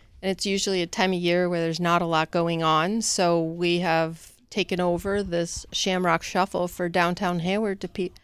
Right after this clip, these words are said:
bring people back with their fitness from ski season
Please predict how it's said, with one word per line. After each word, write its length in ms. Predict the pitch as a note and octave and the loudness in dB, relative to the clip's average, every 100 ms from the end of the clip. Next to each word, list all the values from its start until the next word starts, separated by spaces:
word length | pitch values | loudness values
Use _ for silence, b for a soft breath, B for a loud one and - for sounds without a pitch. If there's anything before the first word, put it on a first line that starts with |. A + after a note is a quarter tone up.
| b - | b -2
bring 240 | A3 A#3+ B3+ | 2 2 0
people 240 | A#3 G3 | -6 -6
back 460 | F#3+ F3+ E3+ D4+ _ b b b b - | -2 0 0 -2 _ b b b b -14
with 420 | F#3 F#3 F#3+ - | -2 0 0 0
their 520 | F#3+ F3+ F3 E3+ F3 - _ _ | 2 4 4 2 -2 -12 _ _
fitness 680 | _ - A3 G#3+ A3+ C4 - | _ 2 2 4 2 2 0
from 220 | - F#3+ F3 | 0 0 0
ski 520 | - - - G#3+ G3+ | -2 -4 -6 -6 -2
season 720 | G3 - F#3+ F3+ G3+ A3+ C4+ | -2 0 -2 0 0 2 -2